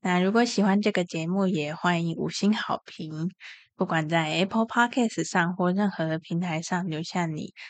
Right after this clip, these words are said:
的五星好评，还有对这个节目的想法。你的支持、你的鼓励会是我创作的动力哟。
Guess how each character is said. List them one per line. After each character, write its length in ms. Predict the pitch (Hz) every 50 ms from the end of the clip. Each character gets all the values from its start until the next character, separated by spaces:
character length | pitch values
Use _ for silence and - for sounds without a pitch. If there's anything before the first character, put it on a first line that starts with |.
| - _ _
的 140 | 233 - -
五 100 | 175 170
星 220 | - - 185 196
好 160 | 196 185 151
评， 320 | 147 - - - 156 151 170
还 160 | - - 170
有 220 | 165 156 151 151
对 340 | 175 - 156 165 156 156 160 -
这 120 | - 156
个 300 | - - - - - - -
节 200 | - - - -
目 260 | 170 170 175 185 180
的 240 | 170 175 170 185 247 247
想 280 | - - 175 165 170
法。 260 | 180 - 170 - - - _
你 80 | - 180
的 80 | 175 175
支 240 | 175 - 226 247
持、 280 | 240 - - - - 180 165 160 156 160 175 185 170 _
你 160 | - 165 156
的 120 | 160 165 165
鼓 280 | 165 - 160 151 165
励 200 | 156 165 175 180
会 200 | 175 - 185 185
是 180 | - - - 180
我 140 | 165 160 165
创 260 | - - 190 196 190
作 160 | 190 214 214
的 140 | 202 185 185
动 260 | 185 208 214 214 214
力 200 | 208 214 208 202
哟。 300 | 190 180 175 175 175 190